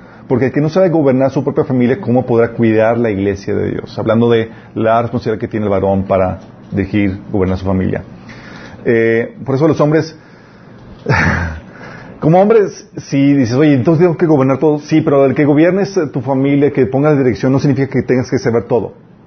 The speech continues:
Puedes confiar en el don de maternidad de la mujer. Esto ayuda a ironía, ¿sí?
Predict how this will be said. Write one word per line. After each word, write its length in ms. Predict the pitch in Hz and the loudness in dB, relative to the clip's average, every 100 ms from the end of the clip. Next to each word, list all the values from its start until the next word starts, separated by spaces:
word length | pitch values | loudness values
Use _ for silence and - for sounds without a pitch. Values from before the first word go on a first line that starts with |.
| - - - | -20 -20 -6
Puedes 220 | 120 120 | 0 0
confiar 880 | - 123 120 117 120 131 127 127 127 | 0 0 2 0 0 2 4 2 0
en 160 | 131 123 | -4 -4
el 140 | 110 | -4
don 220 | 104 107 | -2 -2
de 60 | 110 | 0
maternidad 460 | 113 98 107 98 95 | -2 -2 -4 0 0
de 60 | |
la 80 | 95 | 2
mujer. 340 | 92 90 104 98 | 0 0 0 0
Esto 220 | 95 113 | 0 0
ayuda 220 | 107 110 | 2 4
a 20 | |
ironía, 580 | 110 120 127 127 110 80 | 4 2 2 0 0 -4
¿sí? 340 | 80 92 92 | -10 -8 -8